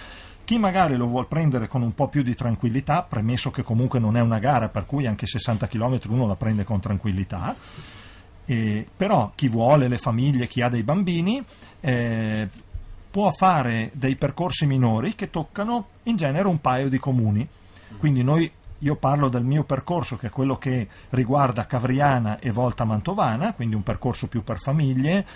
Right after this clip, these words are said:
non più di diciotto chilometri, ma da fare molto tranquillamente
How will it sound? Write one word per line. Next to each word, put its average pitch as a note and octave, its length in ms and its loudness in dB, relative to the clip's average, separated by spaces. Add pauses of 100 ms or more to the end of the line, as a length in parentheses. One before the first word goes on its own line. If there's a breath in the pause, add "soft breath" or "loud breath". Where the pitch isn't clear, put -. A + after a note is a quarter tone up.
(220 loud breath)
non C3 380 4
più C#3+ 180 4
di B2+ 140 2
diciotto B2 420 0
chilometri, B2 600 0
ma G#2+ 100 0
da G#2+ 80 -2
fare A2+ 260 0
molto A2 300 0
tranquillamente A2 1000 0